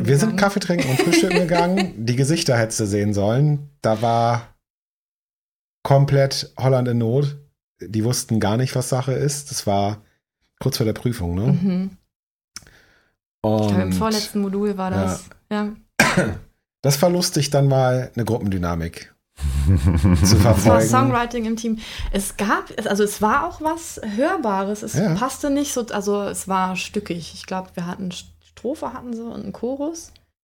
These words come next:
Speaker 2: Ähm, es war halt kein ganzer Song, wirklich
Speaker 3: Mhm.
Speaker 2: mit Intro bis, äh, wirklich fertig. Aber es war was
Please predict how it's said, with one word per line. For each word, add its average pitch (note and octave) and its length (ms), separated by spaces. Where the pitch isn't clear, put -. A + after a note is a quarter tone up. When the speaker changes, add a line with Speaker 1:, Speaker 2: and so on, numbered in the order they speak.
Speaker 2:
Ähm, G#3 680
es - 80
war A3 100
halt A#3 120
kein G#3+ 220
ganzer G3 280
Song, F#3 380
wirklich E3+ 320
Speaker 3:
Mhm. E3 160
Speaker 2:
mit E3 140
Intro F3 420
bis, F3 540
äh, F3 220
wirklich F3+ 320
fertig. A#3+ 440
Aber G#3 360
es A3+ 420
war G4+ 180
was G#4 200